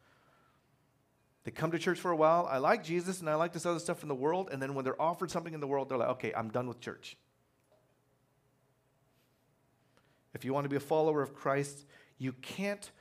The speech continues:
be a follower of anything else. You have to give up all. All your sin, all your, all your loves, all of it. That's what surrender is.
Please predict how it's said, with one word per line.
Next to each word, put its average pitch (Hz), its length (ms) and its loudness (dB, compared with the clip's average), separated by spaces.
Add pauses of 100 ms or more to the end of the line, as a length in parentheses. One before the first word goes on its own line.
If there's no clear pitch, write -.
(220)
be 156 460 0
a 139 80 -2
follower 139 680 -2
of 117 280 -4
anything 120 500 -8 (100)
else. 85 520 -10 (1700)
You 110 140 -4
have 139 240 0
to 135 80 -4
give 117 220 -2
up 107 200 -2 (400)
all. 139 400 0 (1600)
All 135 200 4
your 123 120 -2
sin, 101 260 -8
all 123 200 -4
your, 120 200 -4
all 123 200 -4
your 113 160 -4
loves, 95 440 -6 (540)
all 131 220 -4
of 92 80 -8
it. - 100 -14 (760)
That's 120 160 -4
what 139 100 -4
surrender 113 480 -6
is. 90 460 -6